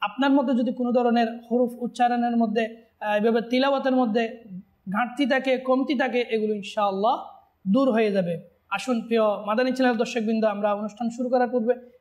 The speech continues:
একটি দরুদ পাক পাঠ করার ফজিলত সম্পর্কিত হাদিসে মুবারকা শ্রবণ করে নিই। রহমত আলম, নূরে মুজাসসাম, রসুল আকরম,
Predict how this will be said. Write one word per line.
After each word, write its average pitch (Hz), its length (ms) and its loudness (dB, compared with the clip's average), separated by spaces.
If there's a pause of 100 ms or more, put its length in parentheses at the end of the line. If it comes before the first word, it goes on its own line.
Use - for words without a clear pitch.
একটি 233 180 -2
দরুদ 208 240 2
পাক 185 280 0 (220)
পাঠ 202 260 -2
করার 196 220 0
ফজিলত 220 500 -4 (100)
সম্পর্কিত 202 400 -6
হাদিসে 196 500 -8
মুবারকা 185 480 -4 (360)
শ্রবণ 226 440 -2
করে 170 200 -8
নিই। 208 380 -6
রহমত 320 340 0
আলম, 247 640 0 (140)
নূরে 233 200 4
মুজাসসাম, 202 760 -4
রসুল 254 400 0
আকরম, 208 440 -6